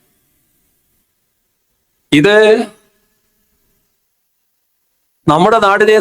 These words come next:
സംബന്ധിച്ചിടത്തോളം വലിയ നേട്ടമാണ്.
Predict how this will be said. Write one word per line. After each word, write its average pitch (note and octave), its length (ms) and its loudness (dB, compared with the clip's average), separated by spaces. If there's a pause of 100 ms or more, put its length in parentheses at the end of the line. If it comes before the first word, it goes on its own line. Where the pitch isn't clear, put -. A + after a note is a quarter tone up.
സംബന്ധിച്ചിടത്തോളം F#3+ 880 0 (2500)
വലിയ F#3+ 300 2 (120)
നേട്ടമാണ്. E3 480 -2